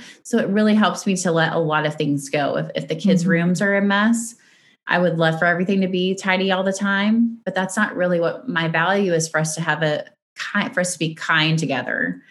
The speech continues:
Speaker 2: Yeah.
Speaker 1: And so how can I cultivate kindness in a way that I don't want my house to look like a,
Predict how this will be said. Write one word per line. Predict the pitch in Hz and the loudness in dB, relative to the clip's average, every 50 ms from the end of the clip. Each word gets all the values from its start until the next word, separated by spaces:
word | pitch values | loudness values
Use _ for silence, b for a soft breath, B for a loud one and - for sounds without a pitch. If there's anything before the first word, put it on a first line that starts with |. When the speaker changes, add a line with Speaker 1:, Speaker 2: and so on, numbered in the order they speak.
| B B B | B B B
Speaker 2:
Yeah. | 226 220 220 214 | 2 4 4 4
Speaker 1:
And | 208 214 208 | 4 2 2
so | 185 170 | 0 0
how | 170 175 185 180 180 185 | -2 -2 0 2 2 2
can | 185 - - 196 190 - | 0 0 -2 -2 -2 0
I | - - 175 180 | 0 0 -2 -2
cultivate | 180 - - 170 170 - - - - - - | -2 -4 -4 -4 -4 -2 -4 -4 -4 -4 -6
kindness | - - 254 277 302 277 233 175 160 160 165 165 - - - - - b b b b b b _ - | -4 -2 0 2 4 4 4 4 4 2 0 -2 -4 -6 -10 -12 -14 b b b b b b _ -4
in | 185 185 | 0 0
a | 185 180 | 2 2
way | 175 175 180 170 170 165 165 170 165 | 2 2 2 4 4 4 4 2 2
that | 165 156 151 139 - - - - | 2 2 0 0 -4 -8 -6 -4
I | - 196 | -2 0
don't | 202 185 | 2 2
want | 190 185 170 165 160 | 2 0 0 0 0
my | 170 165 | 0 0
house | 165 170 165 165 - | 2 2 0 0 -2
to | - 165 | -4 -2
look | 165 | -2
like | 160 156 156 | -2 -2 -2
a, | 135 - | -2 -4